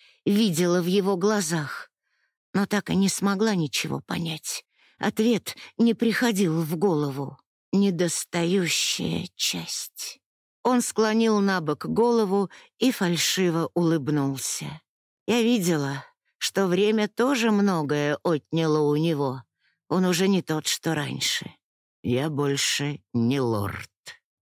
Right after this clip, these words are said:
«Но у тебя все еще есть народ, который ты хочешь спасти.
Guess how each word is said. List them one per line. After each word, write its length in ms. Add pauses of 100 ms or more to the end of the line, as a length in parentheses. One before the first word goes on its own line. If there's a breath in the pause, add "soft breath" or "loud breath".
(140)
«Но 140
у 60
тебя 320
все 220
еще 340
есть 360
народ, 580 (320 soft breath)
который 460
ты 80
хочешь 360
спасти. 720